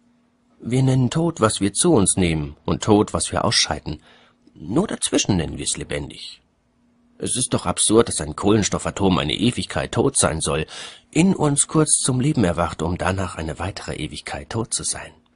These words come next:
Das Kohlenstoffatom verhält sich die ganze Zeit wie ein Kohlenstoffatom. Und wenn Sie glauben, dass das gar nichts ist,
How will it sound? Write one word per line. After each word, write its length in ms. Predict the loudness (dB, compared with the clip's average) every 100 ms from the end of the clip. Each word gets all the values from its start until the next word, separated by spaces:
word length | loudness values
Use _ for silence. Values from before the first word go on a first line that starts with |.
| _ _ _ _ _ _
Das 300 | -6 -2 0
Kohlenstoffatom 840 | 2 4 4 2 0 -4 0 2 2
verhält 300 | 0 -2 -2
sich 140 | -2
die 120 | 2 4
ganze 280 | 4 0
Zeit 280 | -2 -2 0
wie 100 | 0
ein 160 | 0 0
Kohlenstoffatom. 880 | 2 2 2 0 -2 -2 0 0 -2 -8 -18 -20 -20 -20 _
Und 280 | -2 -2 0
wenn 140 | 0 0
Sie 100 | -2
glauben, 440 | 0 2 2 4
dass 300 | 2 2 -2
das 340 | -2 -2 -4 -4
gar 200 | -2 -2
nichts 300 | -2 -4 -4
ist, 340 | -2 -4 -6